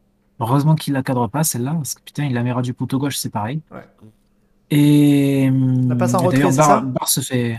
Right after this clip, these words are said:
Speaker 2: Euh, l'espèce
Speaker 1: ah oui,
Speaker 2: de
Speaker 1: ça,
Speaker 2: passe en
Speaker 1: ouais.
Speaker 2: retrait, c'est ça, ouais.
Speaker 1: Ouais, ouais, bah, c'est, c'est un centre de, de Barre qui d'ailleurs se fait mal en, en centrant à ce moment-là, je
Speaker 2: Ouais.
Speaker 1: crois.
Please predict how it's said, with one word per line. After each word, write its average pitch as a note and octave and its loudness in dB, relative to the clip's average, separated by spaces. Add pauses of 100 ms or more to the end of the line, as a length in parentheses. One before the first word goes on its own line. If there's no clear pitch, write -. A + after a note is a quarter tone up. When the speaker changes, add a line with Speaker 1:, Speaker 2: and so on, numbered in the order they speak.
Speaker 2:
Euh, D3+ -8
l'espèce D3 -10
Speaker 1:
ah B2 0
oui, B2 0
Speaker 2:
de A#2 0
Speaker 1:
ça, E3 0
Speaker 2:
passe D#3+ 0
en - 0
Speaker 1:
ouais. - -2
Speaker 2:
retrait, D#3+ -8
c'est D#3 -12
ça, D#3+ -14
ouais. C3+ -14
Speaker 1:
Ouais, B2+ 0
ouais, B2 0
bah, B2 0
c'est, C3+ 4
c'est C#3 2
un C3 4
centre D#3+ 2
de, A#2+ 0
de A#2 -4
Barre C#3+ 0
qui - -6
d'ailleurs A#2+ 0
se - -4
fait C3 0
mal C3 0
en, A2 -4
en A#2 -8
centrant A#2 -8
à A#2+ -6
ce - -10
moment-là, A2 -6
je C3 -12
Speaker 2:
Ouais. B2+ -16
Speaker 1:
crois. C3 -10